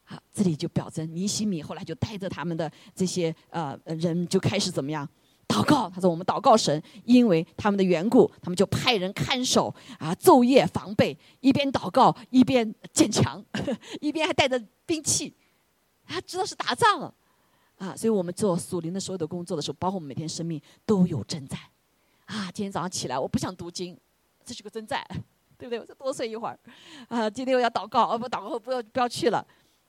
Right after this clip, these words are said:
对不对？啊，教会的所有属灵活动，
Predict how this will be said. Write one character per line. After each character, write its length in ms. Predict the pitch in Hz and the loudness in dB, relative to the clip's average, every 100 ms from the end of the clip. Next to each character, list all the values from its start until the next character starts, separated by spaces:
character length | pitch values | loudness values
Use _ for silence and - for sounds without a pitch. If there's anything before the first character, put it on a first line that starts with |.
| _ | _
对 120 | 262 | 0
不 20 | |
对？ 220 | 247 190 - _ _ _ _ _ _ | 0 0 -8 _ _ _ _ _ _
啊， 300 | - 165 147 - _ _ _ _ _ | -12 -10 -10 -16 _ _ _ _ _
教 120 | 240 | -2
会 100 | 202 | 0
的 80 | 220 | -2
所 160 | 214 208 | -4 -10
有 140 | 202 | -12
属 160 | - 175 | -12 -12
灵 140 | 202 | -10
活 160 | 185 175 | -6 -6
动， 200 | 190 | -6